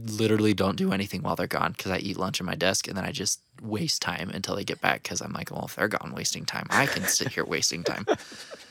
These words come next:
Speaker 1: And then I'm like, "Crap, I probably should do some work while they're gone so they don't think I'm just sitting here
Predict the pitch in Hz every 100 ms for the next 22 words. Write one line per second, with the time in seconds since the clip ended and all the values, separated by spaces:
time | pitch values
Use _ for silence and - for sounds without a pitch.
0 | - - - 101 107 98 110 101 101 104
1 | 104 98 95 - 113 - _ - _ _
2 | _ _ - _ _ _ _ - - 123
3 | - 165 151 - 117 113 104 - 98 104
4 | 110 - 120 123 120 127 135 156 - -
5 | - 98 98 90 98 95 - 95 80 90
6 | 87 90 - - - -